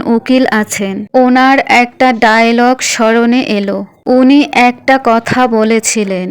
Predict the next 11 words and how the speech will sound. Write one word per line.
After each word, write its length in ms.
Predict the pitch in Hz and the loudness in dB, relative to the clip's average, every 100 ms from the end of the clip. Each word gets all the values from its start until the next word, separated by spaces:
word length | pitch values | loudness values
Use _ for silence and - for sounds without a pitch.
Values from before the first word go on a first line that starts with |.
| 214 - _ _ | -10 -14 _ _
কথাটা 540 | - 247 - 262 262 269 269 | 0 0 2 -2 2 0 0
ছিল 340 | - 247 240 262 - 247 233 | -2 0 2 0 -2 -2 0
এই, 180 | 220 185 208 247 - - 254 | 0 -2 -6 -10 -12 0 2
"অনেক 280 | 254 269 285 - - | 4 2 2 0 0
সময় 420 | 240 233 240 254 254 | 0 2 2 2 2
নিজের 500 | 240 240 247 254 262 254 | 2 0 2 2 2 0
চোখে 460 | 240 233 - 254 254 | 0 0 0 0 2
যা 180 | 254 254 226 | 2 0 0
দেখা 380 | 220 220 247 240 | -2 -2 -2 0
যায় 460 | 240 240 208 190 208 247 - _ _ _ - - _ _ | 0 0 0 0 -2 -8 -10 _ _ _ -20 -20 _ _
তা 160 | 254 | 0